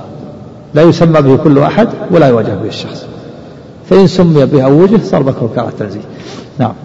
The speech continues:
ترك أولى. نعم. حاضر.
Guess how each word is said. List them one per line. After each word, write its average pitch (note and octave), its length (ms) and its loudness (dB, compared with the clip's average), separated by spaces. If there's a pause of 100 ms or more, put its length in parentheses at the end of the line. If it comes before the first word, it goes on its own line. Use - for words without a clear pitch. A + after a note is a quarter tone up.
(460)
ترك D3 180 0
أولى. A2 300 -6
نعم. B2 100 -6 (4000)
حاضر. A2 360 -4